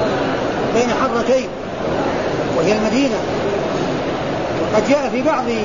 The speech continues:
الأحاديث التي مرت وحديث أبي موسى إنه قال: "أريد دار هجرتكم، دار نخ-، آه، آه، آه، أرض ذات نخل، فذهب أهلي إلى أنها اليمامة وهجر،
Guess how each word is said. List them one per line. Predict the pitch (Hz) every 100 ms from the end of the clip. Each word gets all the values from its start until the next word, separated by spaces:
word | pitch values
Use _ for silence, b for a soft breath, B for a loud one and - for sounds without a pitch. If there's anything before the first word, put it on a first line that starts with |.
| - - -
الأحاديث | 208 185 202 240 262 196
التي | 196 185 208
مرت | 247 226 - - - - - - -
وحديث | 508 196 214
أبي | 208 214
موسى | 226 269 240 214 208 - - - - - - - - - - 202
إنه | 202 220
قال: | 247 254
"أريد | 226 254 214 226
دار | 240
هجرتكم، | 226 220 208 262 254 220 233 226 233 - - - - - - - - - - -
دار | 233 233 233
نخ-، | 269 233 247 247
آه، |
آه، | 240 240 240 240 247 240 226 220 -
آه، | 226 220 233 226 269 -
أرض | 233 240 226
ذات | 254 226 269
نخل، | - 233 226 233 - 180 - - - - - -
فذهب | 220 269 220 247
أهلي | 254 269 226 233 254 240
إلى | 247
أنها | 247 220 226
اليمامة | 233 262 254 226
وهجر، | 214 247 240